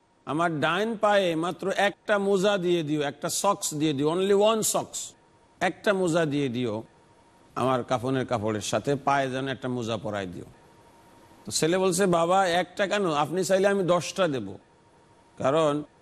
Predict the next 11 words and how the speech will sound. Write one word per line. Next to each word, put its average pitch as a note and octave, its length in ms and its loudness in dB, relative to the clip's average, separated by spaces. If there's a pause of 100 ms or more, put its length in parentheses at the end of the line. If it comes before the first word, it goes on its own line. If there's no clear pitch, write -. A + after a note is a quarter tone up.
(320)
একটা F3 360 0
মোজা, G3 360 2
এক F#3 280 0
জোড়া A3 220 4
মোজার A3 380 0
কতই A3+ 380 2
বা A3+ 140 2
দাম G3 320 2
আর, A#2+ 220 -4
একশো C#3+ 280 -4
টাকা। G3+ 320 -8